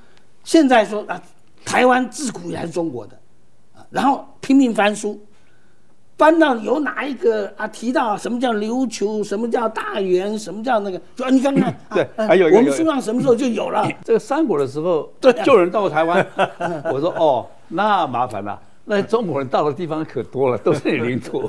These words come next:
Speaker 1: <laughs> 是啊，所以这个就是假嘛，对不对？但是，而且
Speaker 2: 嗯，就是诈骗，
Speaker 1: 中国
Speaker 2: 诈骗。
Speaker 1: 还有一种，还有一个假话叫什么？这个统一啊，是历史大势所趋啊，
Speaker 2: <laughs>
Speaker 1: 这个，呃，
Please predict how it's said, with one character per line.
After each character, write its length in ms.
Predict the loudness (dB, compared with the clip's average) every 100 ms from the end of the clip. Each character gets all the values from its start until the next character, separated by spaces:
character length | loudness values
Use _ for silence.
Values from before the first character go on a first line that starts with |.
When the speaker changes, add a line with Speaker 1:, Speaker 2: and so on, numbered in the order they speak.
| -2
Speaker 1:
<laughs> 120 | -2
是 160 | 2 4
啊， 180 | 2 0 -10 -12 -6
所 140 | -4
以 60 | 0
这 180 | 0
个 80 | 0
就 160 | 0 0
是 80 | -2
假 340 | -4 -4 -4 -10
嘛， 140 | -16 -10 2
对 100 | 2
不 60 |
对？ 100 | 2 -6 -20 -12
但 180 | -2 0
是， 160 | 0 -4 0
而 120 | 2
且 160 | 4
Speaker 2:
嗯， 60 | 2
就 120 | 0
是 140 | 2 4
诈 120 | 6
骗， 140 | 4
Speaker 1:
中 80 | 0
国 80 | -4
Speaker 2:
诈 160 | -6
骗。 100 | -4
Speaker 1:
还 140 | 2 4
有 160 | 6
一 100 | 4
种， 280 | 2 -2 -6 -12 -14
还 160 | -4 -4
有 60 |
一 40 | -2
个 80 |
假 200 | -8 -10
话 160 | -8 -8
叫 100 | -8
什 60 | -12
么？ 60 | -18 -20 -20 -20 -20 -20 -8
这 100 | -4
个 80 | -2
统 320 | 0 2 4
一 120 | 4 4
啊， 240 | 0 -6
是 360 | -12 -6 -4 -4 -8 -20 -14
历 340 | -2 0 0
史 220 | -4 -10 -12
大 240 | -12 -10 -8
势 240 | -6 -6
所 180 | -6 -6
趋 320 | -4 -4 -4 -10 -12 -4
啊， 260 | -2 -2 -6 -12 -14
Speaker 2:
<laughs> 200 | -4 4
Speaker 1:
这 140 | 6
个， 340 | 6 2 2 -6
呃， 360 | -4 -4 -4